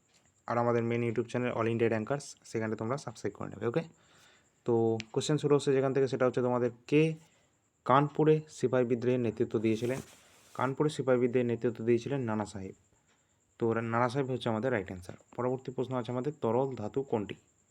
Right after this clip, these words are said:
তরল ধাতু কোনটা? তোমরা সকলে জানো পারদ অর্থাৎ মার্কারি। মার্কারি হলো একটি তরল ধাতু।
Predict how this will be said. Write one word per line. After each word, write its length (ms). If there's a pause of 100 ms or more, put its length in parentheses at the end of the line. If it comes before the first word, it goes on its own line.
(480)
তরল 240
ধাতু 200
কোনটা? 360 (460)
তোমরা 180
সকলে 320
জানো 280
পারদ 260 (140)
অর্থাৎ 200
মার্কারি। 440 (120)
মার্কারি 380
হলো 240
একটি 220 (460)
তরল 280
ধাতু। 240